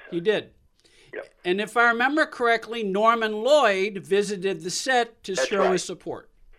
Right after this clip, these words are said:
Speaker 2: That's right. To, uh, advice, uh, guidance, and, uh,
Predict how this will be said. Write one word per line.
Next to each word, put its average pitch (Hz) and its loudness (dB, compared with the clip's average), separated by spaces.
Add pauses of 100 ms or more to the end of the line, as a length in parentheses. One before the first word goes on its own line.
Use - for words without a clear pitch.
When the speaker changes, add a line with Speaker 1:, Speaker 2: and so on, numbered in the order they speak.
(300)
Speaker 2:
That's 143 -2
right. 123 0 (240)
To, 147 2
uh, 135 -2
advice, 160 -2 (800)
uh, 127 2
guidance, 170 0 (120)
and, 151 0
uh, 139 2